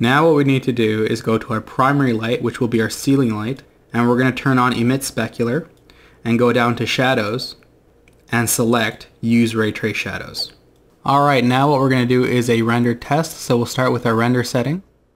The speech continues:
We're gonna select mental ray, make sure we have our hallway camera selected, and under render options,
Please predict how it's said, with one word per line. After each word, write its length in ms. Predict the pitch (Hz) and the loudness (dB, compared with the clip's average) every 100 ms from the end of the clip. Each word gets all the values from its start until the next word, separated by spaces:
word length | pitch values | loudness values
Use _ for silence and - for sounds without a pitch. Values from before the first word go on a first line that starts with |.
| _ _ _ | _ _ _
We're 120 | 123 | 0
gonna 120 | 120 | 0
select 420 | 120 127 120 110 - | 0 0 -2 -2 -2
mental 400 | 113 131 139 123 | 0 2 0 0
ray, 280 | 110 135 165 - _ _ _ _ _ _ _ _ _ _ _ _ | -2 -4 -8 -14 _ _ _ _ _ _ _ _ _ _ _ _
make 220 | 123 113 | -4 -4
sure 120 | - 120 | -2 0
we 140 | 117 | 0
have 260 | 120 120 113 | 0 0 2
our 180 | 110 | 0
hallway 440 | 107 - 120 120 120 | 0 0 2 2 0
camera 340 | - 120 117 | -2 -2 -2
selected, 640 | - 123 107 - 160 165 - _ _ _ _ _ _ _ _ | -2 -4 -4 -6 -8 -8 -14 _ _ _ _ _ _ _ _
and 160 | 120 123 | -2 2
under 240 | 123 120 | 2 2
render 340 | 117 131 143 | 2 2 2
options, 680 | 113 113 110 - 127 156 - | 2 0 -2 -4 -4 -4 -6